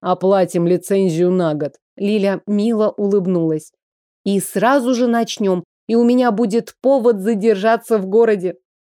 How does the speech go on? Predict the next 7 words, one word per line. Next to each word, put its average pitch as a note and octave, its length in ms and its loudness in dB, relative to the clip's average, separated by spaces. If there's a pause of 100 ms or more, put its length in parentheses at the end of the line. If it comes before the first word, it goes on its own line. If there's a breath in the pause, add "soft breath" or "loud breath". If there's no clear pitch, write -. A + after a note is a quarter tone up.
(140)
Намек G3+ 580 0
мужчина A3+ 640 0
понял. F3 640 -4
Если B3+ 440 -2
лицензию F3+ 840 -2
не F#3+ 180 -2
продлят, G3 600 -2